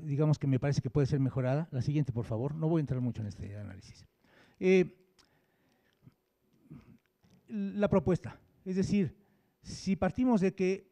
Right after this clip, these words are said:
eso ocurre, la ciudad se mueve así, se transforma así, eh, ¿por qué no proponer que estos caminos y estos corredores funcionen mejor? Que la ciudad se planee por corredores,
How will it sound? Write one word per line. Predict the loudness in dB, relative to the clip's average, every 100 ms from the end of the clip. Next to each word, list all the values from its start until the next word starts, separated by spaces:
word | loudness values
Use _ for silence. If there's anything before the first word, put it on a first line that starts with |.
| -4
eso | 0 2
ocurre, | 2 4 6 6
la | 2
ciudad | 0 0
se | 2 2
mueve | 4 2
así, | 0 -2 -2
se | -2
transforma | -2 0 2 2
así, | 0 0 -2 -4 _ _ _ _ _ _ -4
eh, | 2 4 4 2 -4 _ _ _
¿por | 0 2
qué | 0
no | 2
proponer | 2 4 4 4 0 -6 _ _ _ _ _ _ _ _
que | 0 2 2 2 0
estos | 0 0
caminos | 2 4 4 4 2
y |
estos | 0 -2
corredores | 2 2 4 4 2 -4 -14 -6
funcionen | 0 2 2 2
mejor? | 0 -2 -4 -4 -10 _ _ _ _ _ _ _ _ _ _
Que | -4 -2
la | 2
ciudad | 2 4
se | 4
planee | 2 0 2
por | 2 2
corredores, | 0 -2 -2 -4 -8 -12